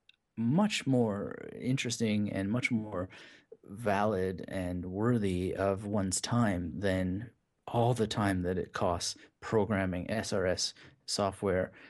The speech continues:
and all the discipline that it takes to hit those buttons and to be honest that you've actually absorbed that word.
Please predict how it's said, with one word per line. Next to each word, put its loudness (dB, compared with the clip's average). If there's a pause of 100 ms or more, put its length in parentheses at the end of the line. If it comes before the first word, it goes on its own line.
(120)
and -2
all 4
the 2
discipline -2
that -2
it -4
takes -2
to -2 (360)
hit 0
those 0
buttons 0 (180)
and -4
to -4
be -4
honest 2
that -2
you've 0
actually -2
absorbed -2
that 2
word. 0